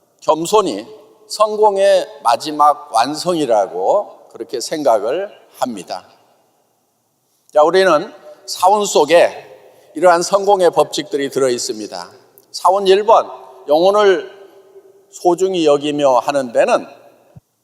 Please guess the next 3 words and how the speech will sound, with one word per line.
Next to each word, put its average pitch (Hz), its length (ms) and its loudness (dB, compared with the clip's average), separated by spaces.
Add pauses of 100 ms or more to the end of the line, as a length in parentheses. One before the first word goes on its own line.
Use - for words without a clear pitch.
사람은 165 600 2 (120)
어떠한 226 520 2
경우에도 156 840 0